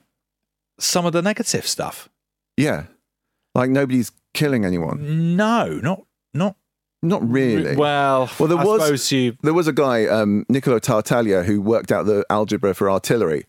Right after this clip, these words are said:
Speaker 2: like what al-, a-, what angle to put your cannon at.
Speaker 1: That's what I
Speaker 2: to
Speaker 1: was
Speaker 2: get
Speaker 1: thinking.
Speaker 2: the right range.
Speaker 1: We-, weaponry
Speaker 2: Yeah. <laughs>
Speaker 1: and maths
Speaker 2: Yeah, it
Speaker 1: has an
Speaker 2: has
Speaker 1: unfortunate
Speaker 2: massive, yeah, yeah, yeah,
Speaker 1: relationship.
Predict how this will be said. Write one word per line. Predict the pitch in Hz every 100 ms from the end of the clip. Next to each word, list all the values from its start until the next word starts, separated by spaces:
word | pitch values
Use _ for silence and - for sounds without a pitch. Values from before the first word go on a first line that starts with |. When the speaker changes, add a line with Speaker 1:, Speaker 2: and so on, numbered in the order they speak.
| -
Speaker 2:
like | 107
what | - 107 139 127 -
al-, | 123 127 - 120
a-, | 110
what | 131 135
angle | 139 135 117
to | 107
put | -
your | 110
cannon | - 135 110 87
at. | 71 80 - -
Speaker 1:
That's | 120 107 - _ -
what | 113 104
I |
Speaker 2:
to | 110
Speaker 1:
was |
Speaker 2:
get | 123
Speaker 1:
thinking. | 110 110 101
Speaker 2:
the | 98
right | 110 -
range. | 113 101 78 76 - -
Speaker 1:
We-, | 120 123
weaponry | 127 127 - 98 95 90 87 -
Speaker 2:
Yeah. | 131 139 131
<laughs> |
Speaker 1:
and | 107
maths | 110 -
Speaker 2:
Yeah, | 185 220
it | -
Speaker 1:
has | - 120
an | 117
Speaker 2:
has | 110
Speaker 1:
unfortunate | - 156 - - 110 107
Speaker 2:
massive, | 110 107 104
yeah, | 110 101
yeah, |
yeah, | 104 95
Speaker 1:
relationship. | 104 95